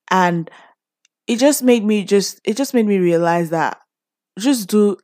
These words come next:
everything you wanted to do and have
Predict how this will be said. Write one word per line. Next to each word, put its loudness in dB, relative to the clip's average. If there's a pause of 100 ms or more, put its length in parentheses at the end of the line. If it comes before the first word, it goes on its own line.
everything 0
you -4
wanted -4
to -8
do -2
and -4 (360)
have 2